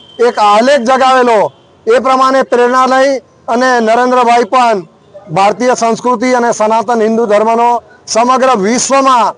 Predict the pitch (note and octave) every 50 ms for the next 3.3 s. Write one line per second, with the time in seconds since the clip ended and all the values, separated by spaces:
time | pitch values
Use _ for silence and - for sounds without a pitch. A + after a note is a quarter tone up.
0 | _ - _ _ - - G#3+ G3+ - A#3 B3 B3+ A#3 G#3 A#3+ G#3+ - A#3+ B3 B3
1 | A#3 A#3 A#3+ A#3 B3 A#3+ A#3+ A#3+ B3 A#3+ A#3 - A3+ B3 B3+ C4 C4 B3 - _
2 | _ _ _ - G#3+ G#3 A#3 B3 B3+ B3 A#3 - - F#3+ A3 G3+ C#4 C#4 C#4+ C4
3 | - - B3 C#4 D4 C#4